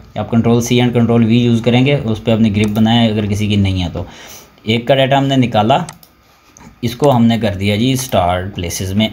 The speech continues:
add। Next पे चले गए जी, Next पे गया,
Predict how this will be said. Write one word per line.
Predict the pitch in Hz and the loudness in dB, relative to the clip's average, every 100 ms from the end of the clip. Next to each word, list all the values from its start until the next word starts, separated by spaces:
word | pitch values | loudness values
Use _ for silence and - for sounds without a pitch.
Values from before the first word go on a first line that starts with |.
| - | -4
add। | 98 90 73 - - - - - - - | -2 -2 -4 -14 -20 -20 -20 -20 -14 0
Next | 98 117 131 - | 4 4 4 0
पे | 147 | 0
चले | 120 90 | 0 -2
गए | 82 82 | -6 -10
जी, | 85 - _ _ - - - | -12 -18 _ _ -20 -18 -4
Next | 98 110 117 - | 0 0 0 -2
पे | 147 | 0
गया, | 143 147 156 | 2 2 0